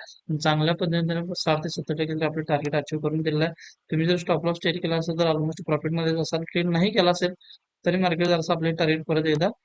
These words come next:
देऊ शकतं. पण जरा पुटला देण्याचे चान्सेस कमी आहेत, ते आज आपण डिस्कशन करायचं आहे.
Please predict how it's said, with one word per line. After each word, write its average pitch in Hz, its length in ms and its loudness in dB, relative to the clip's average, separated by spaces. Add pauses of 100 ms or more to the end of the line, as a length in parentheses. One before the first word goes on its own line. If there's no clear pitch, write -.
(360)
देऊ 156 180 0 (420)
शकतं. 294 360 0 (260)
पण 233 100 -2
जरा 226 160 4
पुटला 233 380 0
देण्याचे 214 360 0
चान्सेस 202 400 0
कमी 175 220 0
आहेत, 131 100 -4 (100)
ते 175 60 6
आज 180 200 6
आपण 190 220 2
डिस्कशन 180 420 0
करायचं 156 280 0
आहे. 190 160 -8